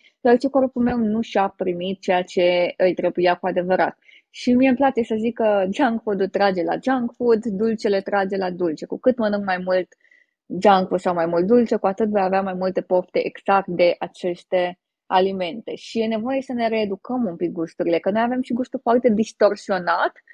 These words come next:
de la toate alimentele astea, ori foarte dulci, ori cu foarte multe grăsimi, ori foarte sărate, ori foarte picante. Și atunci, bineînțeles că nu o să ne mai simțim niciodată satisfăcuți cu mâncarea adevărată, care pare fadă și fără gust,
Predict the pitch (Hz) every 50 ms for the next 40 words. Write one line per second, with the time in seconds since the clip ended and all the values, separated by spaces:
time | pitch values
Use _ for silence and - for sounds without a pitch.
0 | _ _ _ _ _ - 233 220 262 254 247 254 285 277 277 285 277 277 269 277
1 | 277 262 269 240 233 240 247 - 214 208 220 233 233 - _ - 247 233 226 220
2 | - 220 202 196 214 220 196 170 156 - 214 214 214 208 208 _ - 226 220 254
3 | 240 226 220 220 220 214 214 214 233 214 202 208 214 214 - - 208 175 165 175
4 | 185 196 - - 214 220 - 214 208 - 220 214 220 208 185 - - 175 196 -
5 | 226 208 208 - 208 - - 196 - 220 202 180 165 - 185 - 196 190 - 240
6 | 247 240 240 - _ _ _ _ _ _ - 233 240 240 233 233 240 240 247 -
7 | - - 220 208 - - 208 208 208 - 220 214 208 202 202 196 - 202 196 -
8 | 202 202 202 202 202 208 - 208 - - 196 190 - 185 - - - 180 - -
9 | 185 190 - _ - 185 180 170 175 - 196 190 185 170 165 160 156 165 165 185
10 | 220 240 - 214 - - 190 - - - - 175 170 160 - _ - 220 214 208
11 | 190 190 202 208 - 196 - - 196 190 202 202 196 170 160 -